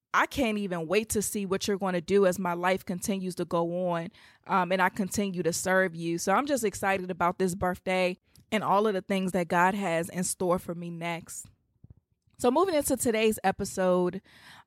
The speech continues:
um, today's, the title of today's show is going to be called Doers, because the last few weeks we've talked a lot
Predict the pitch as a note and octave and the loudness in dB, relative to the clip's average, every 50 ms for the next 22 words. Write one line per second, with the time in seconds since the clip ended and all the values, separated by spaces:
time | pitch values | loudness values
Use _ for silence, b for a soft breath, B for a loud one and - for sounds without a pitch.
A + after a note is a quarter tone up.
0 | _ - G3+ G3+ G3 G3 F#3+ - - A3+ F#3+ C4 E4 G#4+ G4 - - A#3+ - - | _ 0 2 4 4 2 0 -2 -2 0 0 0 0 0 -4 -4 -6 -6 -4 -2
1 | D4 D4 D#4 E4 C#4 B3+ - A#3+ A3 A3 G#3+ G#3+ G3+ - - - G3+ G3+ G3+ - | -4 -2 0 0 0 0 0 -2 0 2 2 2 2 2 2 4 4 4 4 2
2 | D3 E3+ F3+ F#3+ F#3+ F#3 F3+ F3+ - - G#3+ G3 F3+ F3 F3 E3+ F3 - - - | -2 -4 -4 -6 -6 -6 -8 -10 -10 -6 -2 0 0 2 0 0 -2 -6 -14 -20
3 | D#3+ D3+ G3+ G#3 G3 F3 C#3+ B2 G#2+ - G3+ G#3+ - - - B B B B B | -10 -4 0 0 0 0 0 -2 -4 -6 -6 -8 -10 -10 -12 B B B B B
4 | B B B B B B B _ E3+ A#3 A3+ - - C4 A#3+ A3+ A3 G#3+ G#3+ F#3 | B B B B B B B _ -4 -4 -4 -2 -2 0 2 4 4 2 2 0
5 | G#3+ G#3+ G3+ G#3+ A#3+ C4 D4+ D#4+ - - - C4 B3+ B3+ A3 F3 G3+ A3+ G#3+ F3+ | -2 -2 0 2 2 4 4 2 0 -2 -4 -4 -2 -2 -2 -2 -2 -4 -2 -4
6 | - - G#3 A3+ A#3 G#3 - - - A#3+ A3+ A3 A3+ - A3 G3+ F#3+ F#3+ F#3+ F#3+ | -4 -4 -2 -2 -2 -2 -4 -2 2 4 4 2 2 2 0 0 0 2 2 4
7 | G3 F#3+ F#3+ | 4 4 4